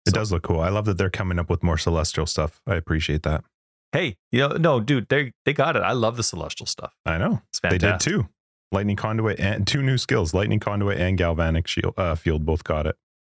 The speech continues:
Speaker 2: Oh, yeah, and they both got the Automaton as well. Interesting.
Speaker 1: Mm-hmm.
Speaker 2: That's really cool. So, yeah, I was, I was actually quite excited about that. I went to the wiki and, uh, 'cause I wanted to read about the interaction, how you go about it,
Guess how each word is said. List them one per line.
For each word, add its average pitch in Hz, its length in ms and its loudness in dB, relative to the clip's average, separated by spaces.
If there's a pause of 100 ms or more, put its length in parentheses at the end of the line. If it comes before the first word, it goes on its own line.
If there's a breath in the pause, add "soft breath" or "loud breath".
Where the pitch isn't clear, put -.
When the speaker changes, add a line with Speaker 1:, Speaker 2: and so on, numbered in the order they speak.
(200)
Speaker 2:
Oh, 139 200 2
yeah, 143 160 4
and 135 60 2
they 117 60 2
both 110 180 2
got 104 200 -2
the 95 60 0
Automaton 98 480 -2
as 80 120 -6
well. 95 320 0
Interesting. 95 360 4
Speaker 1:
Mm-hmm. - 80 -10 (480)
Speaker 2:
That's 92 240 -4
really 80 260 -4
cool. 85 280 -4
So, 143 220 2
yeah, 147 200 2
I 110 120 4
was, 117 240 2
I 110 80 2
was 131 120 2
actually 139 260 0
quite 110 200 0
excited 104 320 0
about 92 220 -2
that. - 180 0 (240)
I 127 60 0
went 143 160 -2
to 147 60 -2
the 139 100 4
wiki 110 360 0 (440)
and, 92 500 0
uh, 85 320 0 (520)
'cause 107 120 0
I 107 40 2
wanted 98 260 2
to 95 100 0
read 90 280 0
about 92 220 0
the 95 100 -2
interaction, 87 600 -2
how 82 100 -2
you 85 100 0
go 85 120 0
about 85 320 -2
it, - 80 -12